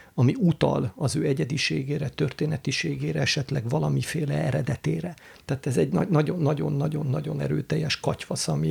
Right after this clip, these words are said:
itt van, és, és ebben nagyon nehéz pontonként kijelölni, hogy most akkor ez a különbség ő között és ő közötte jelenti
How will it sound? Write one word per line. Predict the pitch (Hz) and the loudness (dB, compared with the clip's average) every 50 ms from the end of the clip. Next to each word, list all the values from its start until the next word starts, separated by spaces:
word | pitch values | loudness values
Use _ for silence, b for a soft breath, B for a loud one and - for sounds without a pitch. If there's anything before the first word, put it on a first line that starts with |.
| 170 180 196 | 0 0 0
itt | 156 120 - | -2 -2 -2
van, | 147 156 185 196 208 214 196 B B B B B B B | -2 0 0 2 2 0 -2 B B B B B B B
és, | 143 139 - - - - - - | -2 -2 0 0 -2 -4 -4 0
és | 160 127 - - | 0 0 2 2
ebben | 127 147 143 151 | 2 4 4 4
nagyon | 156 170 165 151 | 4 2 2 2
nehéz | 147 143 - 104 143 131 | 2 0 0 0 -2 -4
pontonként | - - 160 170 156 135 - - 123 - - 156 143 123 | -2 -2 0 0 0 0 -2 -4 -4 -2 -2 -4 -4 -4
kijelölni, | - - 143 160 160 160 156 147 156 156 165 | -4 -4 -4 -4 -2 -2 -2 -2 -2 -2 -2
hogy | 127 - 170 | -2 -2 -2
most | 143 160 - - - | -2 -2 -4 -2 -4
akkor | 131 - - - - - B B B B B | -4 -4 -2 -4 -4 -4 B B B B B
ez | - 131 120 | 2 2 4
a | 165 | 2
különbség | - - - 143 147 151 147 143 - - - 78 76 - | 0 4 4 4 4 4 2 2 2 2 2 2 0 4
ő | - 139 120 | 4 4 4
között | - - - - 76 - - | 6 4 2 2 2 0 0
és | - 156 139 - | -2 -2 0 0
ő | 165 147 | -2 -2
közötte | - - 151 120 139 - - - 165 | -2 -2 -2 -2 -2 -2 -2 -2 0
jelenti | 160 156 180 170 165 156 151 - - - 151 160 175 | 2 2 4 4 4 4 2 2 4 6 6 6 6